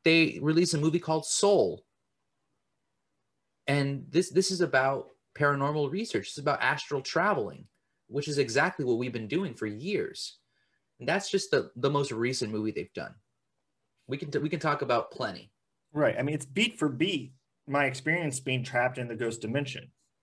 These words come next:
Speaker 1: And your love of jazz, your insatiable love of jazz is, is right in, you know, front and center.
Speaker 2: All the beeps and the boops. I mean, you can't get any better than that.
Speaker 1: Well, you can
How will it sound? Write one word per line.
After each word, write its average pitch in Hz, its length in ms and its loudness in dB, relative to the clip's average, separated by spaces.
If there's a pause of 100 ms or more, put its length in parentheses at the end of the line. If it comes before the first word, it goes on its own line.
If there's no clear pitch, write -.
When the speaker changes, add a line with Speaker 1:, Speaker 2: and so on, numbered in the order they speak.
(400)
Speaker 1:
And 117 120 -4
your 107 120 2
love 117 220 4
of 101 120 0
jazz, 113 680 -4 (2250)
your 107 480 -2
insatiable 120 600 2
love 120 160 0
of 98 140 -4
jazz 120 600 -4 (360)
is, 104 240 -2
is 107 240 -6
right 127 300 2
in, 110 180 -8 (160)
you 127 100 -6
know, 92 60 -10
front 139 320 0
and 101 120 -10
center. 117 440 -4 (400)
Speaker 2:
All 170 120 4
the 151 120 0
beeps 151 340 0
and 123 100 -2
the 113 60 -4
boops. 135 580 -2
I 127 80 -2
mean, 127 300 2
you 123 80 -8
can't 165 400 2 (180)
get 139 200 -2
any 131 160 4
better 113 240 4
than 101 160 -8
that. 110 260 -2 (1300)
Speaker 1:
Well, 160 180 6
you 156 160 6
can 117 480 2